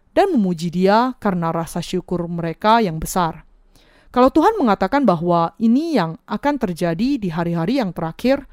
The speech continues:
maka ini tidak diragukan lagi, pasti akan menjadi kenyataan.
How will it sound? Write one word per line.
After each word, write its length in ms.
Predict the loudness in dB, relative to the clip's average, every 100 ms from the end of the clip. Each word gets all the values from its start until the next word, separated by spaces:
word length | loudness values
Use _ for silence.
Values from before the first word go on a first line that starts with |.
| _ _ _ _ -4
maka 320 | -2 2 2
ini 160 | 0 -4
tidak 320 | -2 -2 0
diragukan 640 | -2 -2 -4 -4 -6 -4
lagi, 480 | -4 -4 -2 -4 -4 _ _ _ _ _ -4
pasti 440 | -4 -4 -4 -2
akan 320 | -2 -2 -2
menjadi 240 | 0 -2 -2
kenyataan. 720 | -4 -4 -2 -2 0 -2